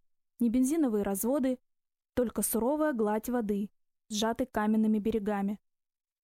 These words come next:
Рома стоял у парапета, еще не видя ее. Заметив его, Аля почувствовала, как сердце тоскливо сжимается в предчувствии того, что она должна была ему сказать.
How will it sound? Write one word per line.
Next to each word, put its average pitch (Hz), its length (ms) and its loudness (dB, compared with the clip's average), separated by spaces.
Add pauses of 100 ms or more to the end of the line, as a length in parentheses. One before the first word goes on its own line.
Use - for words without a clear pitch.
(160)
Рома 349 240 0
стоял 285 340 0
у 269 60 0
парапета, 262 480 0
еще 285 180 0
не 311 160 4
видя 208 240 0
ее. 190 320 -2 (600)
Заметив 247 560 0
его, 254 280 0 (340)
Аля 302 160 0
почувствовала, 302 640 0
как - 200 -8
сердце 302 380 -2
тоскливо 285 440 -2
сжимается 262 720 0 (440)
в - 20 -20
предчувствии 254 480 0
того, 254 300 -2
что - 360 -2
она 214 180 0
должна 220 360 0
была 220 220 0
ему 220 180 2
сказать. 214 500 -6